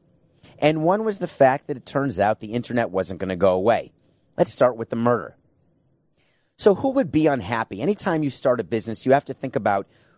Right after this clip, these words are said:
whose business are you taking away? It turns out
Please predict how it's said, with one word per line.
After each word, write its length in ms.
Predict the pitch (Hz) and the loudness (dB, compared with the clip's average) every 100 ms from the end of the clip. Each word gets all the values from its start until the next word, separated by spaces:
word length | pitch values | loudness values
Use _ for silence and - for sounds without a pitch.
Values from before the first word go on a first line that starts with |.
| _ | _
whose 260 | - 254 233 | -2 0 2
business 460 | 160 143 156 127 | 0 0 0 -2
are 60 | 120 | 0
you 140 | 123 | 0
taking 380 | 123 - 123 120 | -2 -2 -4 -2
away? 380 | 101 95 76 - _ _ _ _ _ _ - _ | 0 0 -2 -8 _ _ _ _ _ _ -20 _
It 140 | 104 - | -4 0
turns 320 | 156 139 123 | 0 0 0
out 320 | 135 120 110 | 0 0 -4